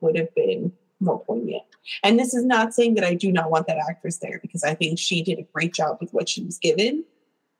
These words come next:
And it was very interesting to watch a young Trill figuring her stuff out, because, like, when we get to Jadzia, she's already, like, you know,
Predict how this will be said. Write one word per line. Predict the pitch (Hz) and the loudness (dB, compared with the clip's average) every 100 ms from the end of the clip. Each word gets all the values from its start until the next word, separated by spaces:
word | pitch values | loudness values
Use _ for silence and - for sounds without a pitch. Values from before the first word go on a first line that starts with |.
| _ _ _ _ _ _ _ _ - | _ _ _ _ _ _ _ _ -2
And | 170 165 160 - | 2 2 0 0
it | 185 | 2
was | 175 | 2
very | 180 175 165 | 4 4 4
interesting | 151 180 185 175 - 175 | 2 0 0 0 0 2
to | 160 | 2
watch | 160 160 156 165 | 2 4 4 0
a | - | -2
young | 175 170 165 160 156 | 0 2 2 0 -4
Trill | - 170 156 156 147 - | -2 2 4 4 2 -4
figuring | - - 113 117 160 | -6 -4 0 0 0
her | 185 170 | 0 -2
stuff | - - - - | -2 -2 -2 0
out, | - - - | 2 0 -4
because, | 160 165 165 | -4 -4 0
like, | 151 143 | -2 0
when | 175 170 | 0 0
we | 170 | 0
get | 165 165 156 | -2 -2 -2
to | - 175 | -2 -2
Jadzia, | 175 - - 156 165 175 | -2 -2 -2 0 2 2
she's | 180 170 165 | -2 -2 -2
already, | 165 160 156 156 160 | 0 0 0 0 0
like, | 151 135 135 _ _ _ _ _ _ _ _ _ | 0 0 -2 _ _ _ _ _ _ _ _ _
you | 202 | 4
know, | 165 92 180 | 4 2 -2